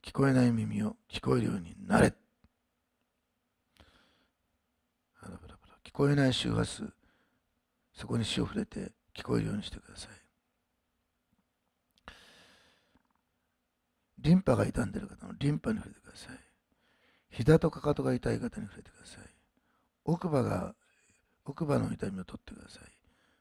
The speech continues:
奥歯を癒してください。イエス様のために癒されよ。心に触れてください。恐れをその人の内から出ていけ。全く愛を恐れを締め出す。出ていけ。いろんな理由をつけないで心をニュートラルして聞きなさい。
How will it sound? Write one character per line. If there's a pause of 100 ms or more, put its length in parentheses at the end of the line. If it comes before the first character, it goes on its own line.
(480)
奥
歯
を
癒
し
て
く
だ
さ
い。
イ
エ
ス
様
の
た
め
に
癒
さ
れ
よ。 (1700)
心
に
触
れ
て
く
だ
さ
い。 (120)
恐
れ
を
そ
の
人
の
内
か
ら (360)
出
て
い
け。 (640)
全
く
愛
を
恐
れ
を
締
め
出
す。 (260)
出
て
い
け。 (1800)
い
ろ
ん
な
理
由
を
つ
け
な
い
で
心
を
ニ
ュ
ー
ト
ラ
ル
し
て
聞
き
な
さ
い。